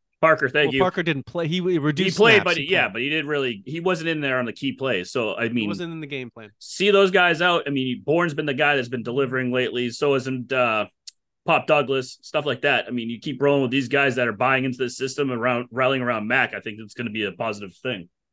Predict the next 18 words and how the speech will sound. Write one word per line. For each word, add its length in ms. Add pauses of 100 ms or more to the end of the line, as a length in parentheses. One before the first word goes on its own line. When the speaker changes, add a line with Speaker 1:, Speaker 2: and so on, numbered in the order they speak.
(300)
Speaker 2:
I 260
remember 600
on 220
the 80
first 440
drive, 520 (220)
they 160
had 200
two 180
plays 320
specifically 520
for 160
Douglas, 500
and 140
I 60
was 160
like, 140 (180)
"Wow, 320